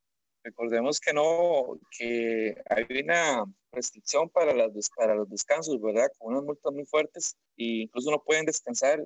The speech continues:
eh, los jugadores, los jugadores estrellas, el, los dos al mismo tiempo, digamos, por ejemplo, los Lakers no pueden descansar a Anthony Davis y a, y a, y a LeBron James.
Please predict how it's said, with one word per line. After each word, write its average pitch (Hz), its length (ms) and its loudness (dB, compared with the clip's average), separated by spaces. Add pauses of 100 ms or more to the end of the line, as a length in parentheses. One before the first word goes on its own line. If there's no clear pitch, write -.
eh, 110 340 -2
los 110 120 -4
jugadores, 117 920 2 (280)
los 117 80 -10
jugadores 117 340 0
estrellas, 151 460 0
el, 120 120 0 (120)
los 117 180 -4
dos 127 180 0
al 147 100 2
mismo 147 180 -6
tiempo, 160 360 -4
digamos, 131 300 0
por - 180 -12
ejemplo, 131 280 -2
los 104 60 0
Lakers 113 240 -4
no 135 100 -4
pueden 139 220 -2
descansar 131 420 0
a - 20 0
Anthony 135 300 -6
Davis 147 340 0
y 123 60 0
a, 101 180 -2 (320)
y 113 120 -4
a, 101 540 0
y 113 100 -2
a 107 40 4
LeBron 107 260 0
James. 131 460 -2